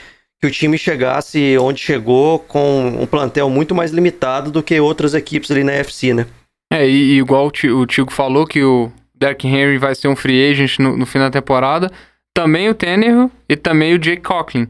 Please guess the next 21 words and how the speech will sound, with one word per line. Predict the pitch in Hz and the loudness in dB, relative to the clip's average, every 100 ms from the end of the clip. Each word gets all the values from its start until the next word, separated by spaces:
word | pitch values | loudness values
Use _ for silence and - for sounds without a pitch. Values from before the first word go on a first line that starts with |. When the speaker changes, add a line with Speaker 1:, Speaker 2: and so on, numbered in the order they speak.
| - _ _ | -8 _ _
Speaker 2:
que | - | -4
é | 127 | 0
o, | 131 135 131 123 123 | 2 4 2 2 -2
o | 131 131 127 123 117 | 2 4 4 4 2
right | 131 135 | 0 -2
tackle, | 139 127 - 113 | -4 -2 -2 -2
né? | 120 139 - _ _ - | -2 -4 -12 _ _ -4
Então, | 120 117 131 143 151 151 147 139 - - _ _ _ _ _ _ _ _ - | -2 0 0 2 4 4 2 0 -2 -10 _ _ _ _ _ _ _ _ -2
assim, | 151 135 123 - | 2 2 0 -2
Tennessee | 151 151 - 156 | 0 0 0 -2
vai | 175 | -2
ter | 185 | -8
que | 180 | -8
pensar | - 208 160 180 190 | -6 -4 -4 -2 0
o | 226 | 0
que | 208 | 0
vai | 196 | -4
fazer | 196 180 175 | -2 -4 -2
pra | 214 208 | -2 0
não | 233 | 0
perder | - 262 175 151 175 311 | 0 0 2 4 2 0